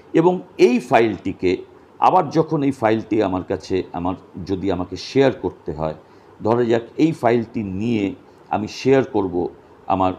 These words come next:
college কর্তৃপক্ষের সঙ্গে বা অন্য কারোর সঙ্গে আমি share করতে চাই, ছাত্রছাত্রীর সঙ্গে share করতে চাই, এখানে যে share বাটনটি রয়েছে সেখানে click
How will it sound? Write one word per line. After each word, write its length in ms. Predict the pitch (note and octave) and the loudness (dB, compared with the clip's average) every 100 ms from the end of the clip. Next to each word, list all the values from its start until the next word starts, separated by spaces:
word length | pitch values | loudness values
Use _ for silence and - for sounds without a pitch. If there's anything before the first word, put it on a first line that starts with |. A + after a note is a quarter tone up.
| - - | -8 -2
college 320 | F#2+ F#2+ - | -2 -2 -4
কর্তৃপক্ষের 720 | F#2+ - - - E2+ - E2+ - | -6 -8 -10 -10 -10 -8 -8 -8
সঙ্গে 340 | E2+ E2 E2 - - - - | -10 -6 -8 -10 -20 -20 -4
বা 120 | - D3+ | 2 2
অন্য 420 | - C3 A2+ G#2 | 2 -2 -2 -2
কারোর 280 | G2 F#2 F2 - | -4 -6 -6 -8
সঙ্গে 240 | F#2 F2+ | -4 -4
আমি 140 | E2+ | -4
share 440 | F2 - - A2+ F2+ | -8 -8 0 2 2
করতে 400 | - E2+ - D#2+ | -4 -10 -10 -10
চাই, 320 | - D2 D2 - - - - | -6 -6 -6 -10 -20 -20 -6
ছাত্রছাত্রীর 800 | D#3+ E3 B2+ B2+ A2 - G2 F2+ | -4 -4 -6 -4 -6 -6 -8 -8
সঙ্গে 220 | F#2 F#2 | -8 -8
share 320 | F2+ - F#2 F2 | -8 -6 -4 -4
করতে 340 | - E2 - | -8 -12 -12
চাই, 280 | D#2+ E2+ D#2+ - - - - - | -8 -8 -8 -10 -20 -20 -20 -10
এখানে 400 | B2 C3 C#3 B2 | -8 -6 -6 -4
যে 120 | G#2 | -6
share 460 | - - A#2+ C#3 A#2 | -10 -2 2 2 0
বাটনটি 540 | F2 - F2 E2 E2+ | -4 -6 -8 -8 -10
রয়েছে 460 | D#2 D2+ D2 - D#2+ - - - - | -6 -6 -6 -10 -12 -12 -20 -20 -16
সেখানে 440 | - - D2+ G#2+ - | -12 -10 -10 -10 -10
click 160 | A2 | -12